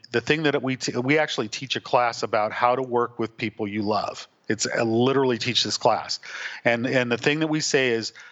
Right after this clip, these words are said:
there's two words that you have to get banned from your vocabulary forever. And one is you always and you never. Always and <laughs> never. Get rid of them. That's, that's,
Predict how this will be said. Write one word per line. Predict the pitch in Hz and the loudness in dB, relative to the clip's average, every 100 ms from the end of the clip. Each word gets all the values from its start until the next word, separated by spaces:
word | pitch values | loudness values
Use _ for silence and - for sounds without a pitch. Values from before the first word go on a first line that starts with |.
| - | -8
there's | 113 - | -6 -4
two | - 165 | -2 0
words | 170 143 135 135 - | 2 2 2 0 -2
that | 117 | -4
you | 113 | 0
have | 120 117 | 0 0
to | 120 | 0
get | 117 110 _ - | 0 0 _ -2
banned | 131 139 139 143 | 2 2 0 -4
from | - 135 117 117 110 107 | -6 -2 0 -2 -4 -8
your | 107 123 127 131 | -2 0 2 0
vocabulary | 120 117 135 120 120 110 110 107 | 0 0 2 2 2 0 0 0
forever. | 107 - - 117 110 113 120 107 95 | -4 -8 -4 0 0 2 0 0 -2
And | 110 | 0
one | 113 123 | 2 2
is | 117 110 - - - - - - _ | 2 0 -2 -8 -20 -20 -20 -20 _
you | 120 113 | -2 0
always | 113 123 135 151 156 160 143 - _ - | 4 2 4 2 2 -2 -4 -10 _ -6
and | 120 110 | -4 -2
you | 110 110 | -4 -2
never. | 113 110 98 90 - - _ - - | 2 2 0 -4 -12 -18 _ -16 -2
Always | 117 131 143 147 151 | 2 4 4 0 0
and | 143 139 | -2 0
<laughs> | |
never. | 131 117 101 85 - - - - | 0 0 -2 -12 -16 -16 -16 -2
Get | 143 120 | 0 2
rid | 127 143 | 2 2
of | 139 | 2
them. | 110 90 - - - - _ | -2 -6 -8 -20 -20 -20 _
That's, | 123 123 - | 0 0 -2
that's, | 127 127 127 - | 0 2 0 -6